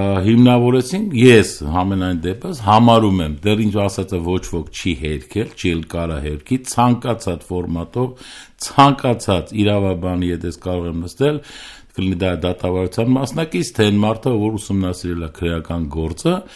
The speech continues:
և դատավարության նյութերը, և ես համ-, համոզված ասում եմ, որ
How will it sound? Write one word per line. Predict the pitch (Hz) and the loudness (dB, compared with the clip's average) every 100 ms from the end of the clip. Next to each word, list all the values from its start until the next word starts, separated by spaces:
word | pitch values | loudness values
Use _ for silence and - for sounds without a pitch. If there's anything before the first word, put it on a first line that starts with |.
| - - | -20 -4
և | 90 82 | -2 0
դատավարության | 85 85 87 82 82 - 82 80 | -2 -4 -6 -6 -8 -8 -6 -4
նյութերը, | 80 - 127 190 190 - - | -6 -4 -4 -4 -6 -16 -2
և | 123 135 | 4 4
ես | 135 | 4
համ-, | - 98 107 104 | 2 4 4 4
համոզված | 98 98 107 104 98 92 87 95 | 4 4 4 2 0 -4 -2 -4
ասում | 95 151 190 | -4 -4 -4
եմ, | 165 | 0
որ | 107 | 0